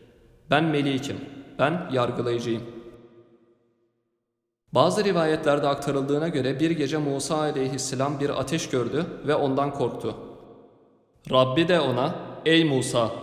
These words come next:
diye seslendi. Musa aleyhisselam da,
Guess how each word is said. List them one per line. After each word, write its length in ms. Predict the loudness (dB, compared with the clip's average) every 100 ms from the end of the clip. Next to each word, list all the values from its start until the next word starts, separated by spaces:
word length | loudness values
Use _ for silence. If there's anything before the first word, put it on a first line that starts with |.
| -4
diye 200 | 0 0
seslendi. 680 | 0 -4 -2 -4 -2 -6 -8 -14 -18 -20 -20 -20 _ _ _ _ -6
Musa 340 | -2 0 0
aleyhisselam 800 | 0 2 -2 -2 -2 0 0 0
da, 200 | 0 -2